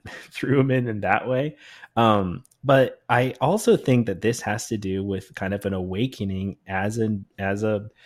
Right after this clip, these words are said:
warrior. Like, he kinda went out on his first quest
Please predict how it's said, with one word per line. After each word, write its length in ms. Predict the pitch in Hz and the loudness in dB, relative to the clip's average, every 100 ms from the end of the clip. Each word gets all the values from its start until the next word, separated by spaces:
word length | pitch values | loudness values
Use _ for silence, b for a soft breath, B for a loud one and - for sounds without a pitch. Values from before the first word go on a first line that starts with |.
| b b | b b
warrior. 380 | 107 131 208 101 | 2 4 6 4
Like, 160 | 95 104 | 2 0
he 100 | 110 | -2
kinda 180 | 131 156 | 0 0
went 220 | 104 107 | 2 2
out 180 | 120 120 | 0 0
on 100 | 104 | -2
his 140 | 104 | -2
first 500 | - - 85 110 - | -6 -10 -8 -8 -10
quest 640 | - - 73 117 - - | -10 -8 -6 -6 -8 -14